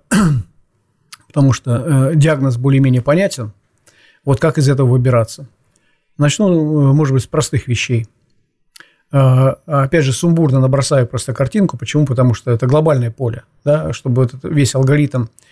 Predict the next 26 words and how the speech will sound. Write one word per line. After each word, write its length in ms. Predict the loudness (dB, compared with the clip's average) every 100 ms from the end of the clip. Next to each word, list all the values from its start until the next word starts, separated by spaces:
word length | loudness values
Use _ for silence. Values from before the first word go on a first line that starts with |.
| _ -6
и 60 |
всю 180 | -2 2
матрицу, 880 | 2 2 -2 -4 -4 -4 -4 -2 -4
э, 40 |
суверенизации 720 | -2 0 2 2 2 0 -2 -2
выстроить, 480 | -2 0 -2 0
ну, 100 | 0
нам 160 | 0 2
понадобится 500 | 2 0 0 -4 -2
несколько 600 | -2 -2 -6 0 0 0 _ _
программ. 460 | -2 0 2 0 -2 _ _ _ _ _ _ _
Э, 320 | 0 2 2 0
э, 340 | 0 2 4
ну, 120 | 2
вот 100 | 2
чтобы 260 | 0 -4 -6
показать 420 | -4 0 0 0
ход 220 | -2 -2
мысли, 380 | 0 0 -2 -6
просто 340 | -2 -2 0 -2
несколько 340 | -2 -4 -8
таких 260 | -8 -10 -4
примеров. 380 | -2 0 -2 -10 _ _ _ _
Сейчас 180 | 0 0
закончилась 500 | 2 0 -2 -4 -2
Олимпиада. 540 | -2 -2 -2 -2 -4